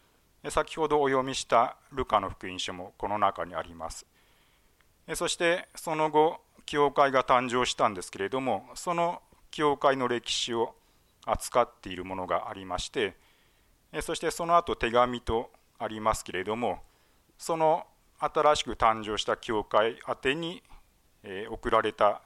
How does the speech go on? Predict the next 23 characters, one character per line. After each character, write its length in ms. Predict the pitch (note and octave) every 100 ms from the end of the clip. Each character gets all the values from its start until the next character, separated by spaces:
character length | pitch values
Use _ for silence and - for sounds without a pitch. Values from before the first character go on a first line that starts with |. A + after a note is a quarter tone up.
| -
手 100 | A#2
紙 220 | A2 A2
な 140 | A2+
ど 140 | G#2 F#2
も 180 | F2 - _ - -
収 180 | A2+
め 120 | G2+ G2+
ら 120 | F#2
れ 80 | E2+
て 120 | E2
い 60 |
ま 160 | D#2+ D2+
す。 160 | - - _ _ _ _ _ _ _ _
え、 60 | D3+
そ 120 | F3
し 40 |
て 140 | E3 F3
聖 260 | - G#3
書 120 | F3+ C3
の 120 | A2
最 260 | - A#2
後 100 | G2
は 220 | G2 G2